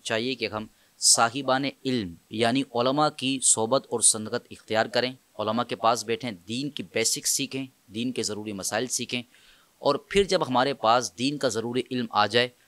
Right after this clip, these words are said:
तो फिर किसी शेख कामिल को तलाश करें। शेख कामिल से मुराद यहाँ वो फ़र्द है कि जिसकी सोहबत में जाने के बाद हमें ये महसूस हो कि हमारा हाल माजी के मुकाबले में अच्छा हो चुका है। शेख कामिल से मुराद यहाँ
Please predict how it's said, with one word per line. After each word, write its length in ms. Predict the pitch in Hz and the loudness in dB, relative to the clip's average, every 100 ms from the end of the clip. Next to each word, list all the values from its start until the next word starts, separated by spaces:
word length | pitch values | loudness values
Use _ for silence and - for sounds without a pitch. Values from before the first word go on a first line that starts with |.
| _ - | _ -6
तो 60 | |
फिर 200 | 127 160 | -2 -2
किसी 280 | - 139 156 | -2 -4 -2
शेख 460 | 143 - 131 - 151 - | 0 0 -2 -4 -8 -2
कामिल 280 | 113 123 135 | -2 0 -2
को 120 | 117 | -4
तलाश 340 | 104 98 95 | -4 -2 -2
करें। 240 | - 92 82 | -4 -8 -8
शेख 400 | - 127 - 131 - | -4 -4 -4 -6 2
कामिल 240 | 113 139 160 | 4 4 2
से 160 | - | -2
मुराद 280 | 123 120 117 | 0 0 0
यहाँ 280 | 117 117 101 | -4 -6 -2
वो 120 | 131 | -2
फ़र्द 280 | 160 113 101 | 0 -2 -4
है 100 | 101 - _ - | -8 -10 _ -8
कि 80 | 123 | -4
जिसकी 280 | 131 - | -2 0
सोहबत 440 | 156 - 117 139 190 | 2 2 2 0 0
में 100 | 165 | 0
जाने 220 | 135 131 | 0 0
के 120 | 135 120 | 0 0
बाद 180 | 120 117 | 0 0
हमें 200 | 113 131 | -4 -4
ये 100 | 131 | -4
महसूस 520 | 98 95 - 160 - | -4 -2 2 6 6
हो 160 | 120 113 - - _ - | 4 -4 -12 -20 _ 2
कि 100 | 147 | 2
हमारा 500 | 131 110 110 117 151 | 2 0 4 6 6
हाल 380 | 123 110 131 156 | 4 6 6 6
माजी 340 | 117 117 143 | 2 2 2
के 100 | 160 | -2
मुकाबले 400 | 135 117 117 131 | -2 0 0 0
में 120 | 131 - | -6 -8
अच्छा 300 | - - 139 | -8 -4 -2
हो 140 | 110 | -2
चुका 320 | 107 120 135 131 | -4 -4 -2 -2
है। 120 | 110 - _ - | -6 -12 _ -6
शेख 400 | - 127 123 120 | -4 -2 -4 0
कामिल 240 | 113 127 147 | 2 2 0
से 140 | - | -4
मुराद 320 | 117 113 120 104 | 0 0 0 -4
यहाँ 200 | 110 | -4